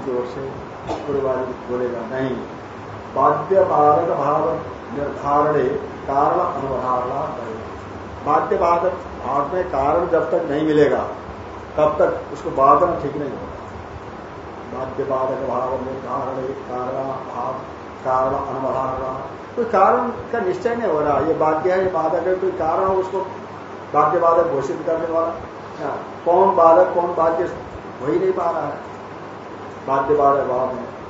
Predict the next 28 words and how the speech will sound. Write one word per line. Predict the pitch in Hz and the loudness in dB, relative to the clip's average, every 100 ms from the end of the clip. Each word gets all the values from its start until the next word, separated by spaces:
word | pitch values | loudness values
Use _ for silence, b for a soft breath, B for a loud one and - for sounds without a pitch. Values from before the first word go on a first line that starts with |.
| - - - - - - - - - - - - - - - 151 | -12 -12 -12 -12 -12 -12 -12 -12 -14 -14 -14 -14 -14 -14 -8 -2
निर्धारण | 160 147 160 185 185 | 2 6 8 8 6
करने | 165 147 143 | 4 4 4
में | 180 202 | 2 2
कारण | 143 135 160 196 | 2 4 4 4
अनवधारणा, | 214 165 165 151 143 - - - | 0 0 2 2 2 0 -2 0
कारण | 165 190 226 | 2 2 2
का | 220 | 0
निश्चय | 185 - 233 | 0 0 0
नहीं | - | 0
हुआ। | 127 117 - - - - - - - - - - - - - - - | -2 -4 -6 -8 -12 -12 -12 -12 -12 -12 -12 -12 -12 -12 -12 -12 2
कर्मकांड | 165 180 180 175 175 | 4 6 4 4 4
के | 175 | 4
द्वारा | 170 165 160 | 6 6 6
ज्ञान | 151 156 160 | 4 2 2
कांड | 160 160 | 2 2
बाध्य | 151 151 147 143 | 2 2 2 0
है | 143 147 147 - - - | 2 0 -2 -6 -8 -2
या | 147 | 0
ज्ञान | 151 156 | 2 2
कांड | 160 160 156 151 | 2 0 0 -2
से | 160 | -2
कर्म | 156 147 147 | -2 -2 -2
कांड | 156 143 | -4 -2
बाध्य | 147 143 139 139 | -2 -2 -2 -4
है, | 139 156 | -4 -4
निर्धारण | 185 180 185 208 | -2 0 0 0
नहीं | 220 226 220 | -2 -2 -2
है, | 202 | -4